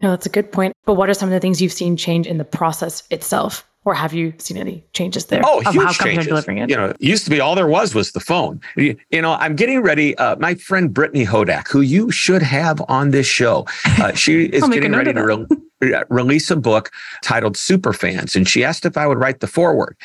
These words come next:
Speaker 2: And I said, "Is there any particular concept you want me to put into the foreword? Any, any information?" She goes, "You know, you wrote an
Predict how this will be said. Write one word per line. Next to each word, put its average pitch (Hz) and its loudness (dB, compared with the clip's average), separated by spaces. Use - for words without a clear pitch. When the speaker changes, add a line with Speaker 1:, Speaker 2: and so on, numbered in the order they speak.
Speaker 2:
And 117 0
I 120 0
said, 123 -2
"Is 113 0
there 120 0
any 147 2
particular 131 0
concept 151 -2
you 127 2
want - 0
me 123 -2
to 117 2
put - 0
into 123 0
the 98 -4
foreword? 92 2
Any, 120 0
any 120 0
information?" 120 0
She 104 0
goes, 104 2
"You 123 2
know, 226 2
you 143 2
wrote 240 2
an 175 0